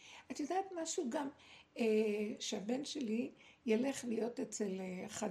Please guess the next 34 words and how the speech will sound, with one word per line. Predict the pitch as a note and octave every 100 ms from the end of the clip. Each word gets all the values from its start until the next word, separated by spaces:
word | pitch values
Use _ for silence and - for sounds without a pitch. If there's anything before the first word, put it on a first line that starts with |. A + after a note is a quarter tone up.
| G#3
מבני | G#3+ G#3+
משפחתה, | G#3+ A#3 - - - - D#4 D#4+ A#3+ A#3+
שהוא | - A#3+
חולה | G#3+ A3 A#3+
בבית | D4 D4 -
חולים, | - D#4+ G#4+ F#4+ F4 - - - -
בערב | A#3+ D4+ C#4
שבת. | - - F3+ F3 D#3+ - - _ _ _ _ _
ואחר | A#3+ -
כך | - -
הוא | F4+
יבוא | D4+
ברגל | E4+ D4+ D#4 B3 A3+
משם, | A3 G#3 - G#3 G3+ C4
זה | G4+ -
כבר | G4+ G4
יהיה | F#4+
אחרי | - G4+
הסעודה, | F#4+ - G4 G4+ D#4+
אבל | B3
לא | B3
נורא." | C4 B3+ F3+ E3 - _ _ _ _ _ _ _ _
כאילו, | - A#3+
הוא | G#3
ילך | G3 F#3 -
לעשות | - A#3+ A#3
לו |
קידוש, | - C4 A#3+ D4+ A3+ A3
לשיר | A#3+ B3+ A3+
לו | G#3+
שירי | - A3+ -
שבת, | - B3 D#4+ D#4 -
אדם | B3+ D4
מבוגר, | C#4+ A3+ F#3+ A3 G#3+